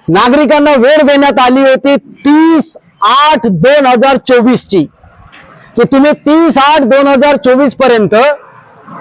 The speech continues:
या अर्जावर हरकती घेऊ शकतात. तो अर्ज या नगर परिषदेला पोहोचला तीस तारखेला,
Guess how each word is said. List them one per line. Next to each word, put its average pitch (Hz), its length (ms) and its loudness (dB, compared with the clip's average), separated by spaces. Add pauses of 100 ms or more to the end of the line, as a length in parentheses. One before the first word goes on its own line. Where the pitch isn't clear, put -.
(160)
या 233 220 2 (120)
अर्जावर 294 440 2
हरकती 240 540 0
घेऊ 226 340 0
शकतात. 226 460 -2 (1160)
तो - 40 2
अर्ज 311 400 2 (760)
या 254 220 2
नगर 302 320 2
परिषदेला 277 600 2
पोहोचला 262 540 0
तीस 294 420 -2
तारखेला, 214 560 0